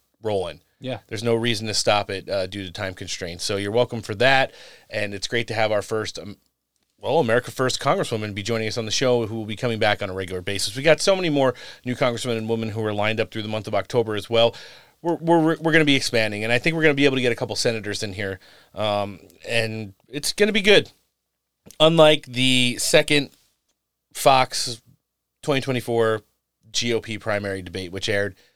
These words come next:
Speaker 1: on Wednesday, starting a little bit later than Donald Trump's speaking event. And if you don't think Donald Trump pulled away from the ratings, this was the lowest viewed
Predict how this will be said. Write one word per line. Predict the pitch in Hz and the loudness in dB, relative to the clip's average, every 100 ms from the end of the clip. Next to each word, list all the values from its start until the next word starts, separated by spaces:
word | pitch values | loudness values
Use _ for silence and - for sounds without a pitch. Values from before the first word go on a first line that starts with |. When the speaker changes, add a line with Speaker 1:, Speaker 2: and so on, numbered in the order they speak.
| _ _ _ _ | _ _ _ _
Speaker 1:
on | 139 131 | -4 0
Wednesday, | 127 113 127 135 | 0 0 2 4
starting | - 120 117 | 4 2 2
a | |
little | 120 117 | 0 0
bit | 107 | -2
later | 117 113 117 | 0 0 0
than | 110 110 | -4 -2
Donald | 110 107 | -2 -2
Trump's | 117 101 | -6 -6
speaking | - 107 104 | -6 -8 -6
event. | 104 104 117 - _ _ _ _ _ _ _ _ | -2 -2 -2 -6 _ _ _ _ _ _ _ _
And | 117 117 113 113 113 113 110 101 _ _ _ _ _ | 0 2 4 2 0 -4 -8 -12 _ _ _ _ _
if | 110 | -12
you | 127 | -2
don't | 151 160 | 0 2
think | 165 143 | 0 2
Donald | 147 143 120 | 2 2 0
Trump | - 127 98 | 2 0 0
pulled | - 127 | -2 -2
away | 113 123 127 113 | 0 2 2 0
from | - 107 104 | -4 -4 -4
the | 98 | -8
ratings, | 92 151 233 107 - - - - _ _ _ _ _ _ _ _ _ _ _ | 0 2 2 -2 -6 -8 -8 -10 _ _ _ _ _ _ _ _ _ _ _
this | 135 - | -6 -4
was | 139 113 | -4 -4
the | 117 | -6
lowest | 104 113 127 160 160 | 0 2 4 2 -2
viewed | - 110 117 107 107 113 | -10 -4 -4 -4 -8 -12